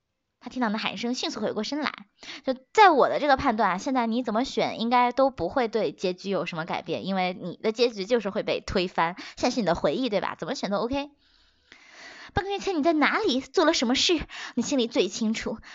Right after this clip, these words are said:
你和他一定会有报应的。哇，这个女主，你这么说完，你就死定了好吗？你知道人家的小九九，人家肯定会把你灭口的呀。天哪，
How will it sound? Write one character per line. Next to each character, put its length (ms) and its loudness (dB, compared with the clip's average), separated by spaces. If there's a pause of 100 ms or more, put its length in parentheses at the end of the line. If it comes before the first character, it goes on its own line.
(120)
你 100 0
和 100 4
他 180 0
一 140 -6
定 160 0
会 140 2
有 80 4
报 160 4
应 60 2
的。 120 0
哇， 480 8
这 80 -2
个 80 0
女 160 2
主， 100 0
你 140 0
这 80 -4
么 120 4
说 160 4
完， 160 8
你 40 -2
就 80 0
死 160 -6
定 160 -2
了 80 2
好 140 0
吗？ 160 0
你 100 -4
知 80 -2
道 100 8
人 100 4
家 100 6
的 80 4
小 100 0
九 100 0
九， 120 0
人 80 0
家 80 4
肯 100 -2
定 100 2
会 80 0
把 100 4
你 100 0
灭 180 -2
口 220 -2
的 80 -4
呀。 240 -2 (1200)
天 120 -6
哪， 300 0